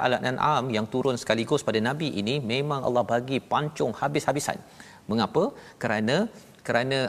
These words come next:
ada yang bermain-main dengan ketauhidan. Dia mengganggu satu yang bukan Islam. Tetapi bagi orang Islam, bila sudah pun lahir dalam keadaan Islam, ketauhidan ataupun akidah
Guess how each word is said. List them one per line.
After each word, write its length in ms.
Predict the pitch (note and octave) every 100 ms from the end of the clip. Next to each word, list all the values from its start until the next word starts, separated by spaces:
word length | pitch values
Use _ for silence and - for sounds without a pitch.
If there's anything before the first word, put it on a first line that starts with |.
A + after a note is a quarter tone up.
| -
ada 240 | B2+ B2+ D#3+ C3
yang 120 | B2+ B2+ A2
bermain-main 540 | A2+ B2 A#2+ B2 B2+ F#2+ F#2+
dengan 240 | G#2 G#2 C#3
ketauhidan. 500 | - G#2+ G#2 C3+ B2+ E2+ F2+
Dia 100 | A2
mengganggu 480 | A2 G#2+ A2+ B2 B2 E2 - -
satu 240 | G2 - D3+ A#2
yang 100 | G2+ G#2+
bukan 160 | A#2 -
Islam. 200 | D3 F2+ D#2+ -
Tetapi 240 | G#2 - G2+
bagi 160 | G2 G#2 C#3
orang 160 | F3 F#2
Islam, 280 | - D#2+ D#2 - - - - - - - -
bila 120 | A2 A2
sudah 220 | C#3+ D#3 D3 -
pun 140 | C#3 A2 G2
lahir 240 | A#2 - C3+
dalam 140 | A#2 A2+
keadaan 220 | A2+ A#2 -
Islam, 220 | B2+ C#3 C#3 - -
ketauhidan 640 | A2+ B2+ B2 D#3+ D#3 G#2+ F#2+ G#2
ataupun 320 | - G#2 G#2 G2+
akidah 360 | - F#3+ F3